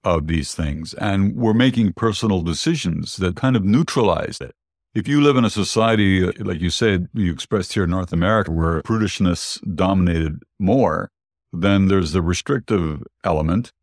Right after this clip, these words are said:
which creates this problem in itself, because once you restrict, you're just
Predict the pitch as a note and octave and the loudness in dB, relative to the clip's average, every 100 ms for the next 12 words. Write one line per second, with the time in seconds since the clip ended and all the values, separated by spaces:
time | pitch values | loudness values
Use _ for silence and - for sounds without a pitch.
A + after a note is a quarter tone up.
0 | _ _ _ G2+ F#2+ - - A2 G2+ D3+ | _ _ _ 0 0 -2 -6 -2 2 2
1 | F3+ - - E2 D#2 - - - _ - | 0 -4 -6 -6 -4 -8 -8 -14 _ -2
2 | F2 F2+ F#2 G2+ A2 G2+ - - G#3+ A2+ | 0 0 -2 -2 0 -2 -4 -2 -2 -2
3 | - - - - F2+ F#2 C3 B2 A#2 F2+ | -6 -14 -14 -6 -4 -2 -2 -2 -2 -2
4 | F2 - - C#3 F#2+ - F2+ E2+ G2+ - | -2 -4 -2 -2 -2 -4 -4 -2 -4 -8